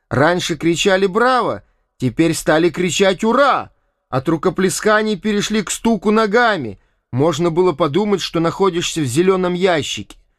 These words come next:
Но в зелёном ящике хохот толпы был торжеством Гуинплена. Здесь же этот хохот уничтожал его.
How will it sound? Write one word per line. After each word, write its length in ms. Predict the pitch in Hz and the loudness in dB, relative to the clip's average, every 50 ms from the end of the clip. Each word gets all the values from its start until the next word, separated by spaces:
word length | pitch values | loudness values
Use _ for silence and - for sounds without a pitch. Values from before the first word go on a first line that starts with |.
| _ _ _ - | _ _ _ 0
Но 140 | 120 127 | 2 2
в 60 | 131 123 | 2 2
зелёном 480 | 110 135 143 151 156 156 156 156 151 | 2 2 4 4 4 2 2 2 0
ящике 520 | 143 143 151 151 156 151 - - - 160 151 | 2 2 2 2 2 0 -4 -6 -6 -6 -4
хохот 420 | - - 156 147 - 156 135 - | -2 -2 -4 -2 -2 -4 -4 -2
толпы 540 | - 151 139 127 107 - 147 160 165 156 - _ _ _ _ _ - | 0 0 0 0 0 0 2 2 2 0 -4 _ _ _ _ _ -8
был 240 | 98 104 143 151 143 | -2 0 2 2 0
торжеством 720 | - 151 143 120 123 156 139 - - 147 175 170 170 151 | 0 -4 -4 -2 -2 -4 -4 -4 -2 0 0 0 0 0
Гуинплена. 840 | 139 160 175 175 175 143 - 196 208 214 202 165 131 104 90 - _ _ _ _ _ _ _ - | 2 2 2 2 0 -2 0 0 2 2 2 0 -2 -6 -10 -12 _ _ _ _ _ _ _ -10
Здесь 480 | 101 98 95 95 123 160 185 202 202 165 | -8 -6 -2 2 4 4 4 4 2 2
же 120 | 147 185 | 0 0
этот 300 | 180 170 - 165 151 - | 0 0 0 -2 -4 -4
хохот 560 | - - 160 151 139 - - 107 98 - _ _ _ _ _ _ _ - | -4 0 0 0 0 0 -4 -10 -12 -12 _ _ _ _ _ _ _ -2
уничтожал 1000 | 120 123 135 151 151 143 - - - 151 147 139 120 135 147 143 131 127 117 110 | 0 2 2 2 2 0 -2 -4 -2 -2 -2 -2 -2 0 0 2 2 0 0 -2
его. 440 | 110 107 104 98 98 98 - - | -4 -4 -4 -2 -4 -4 -6 -8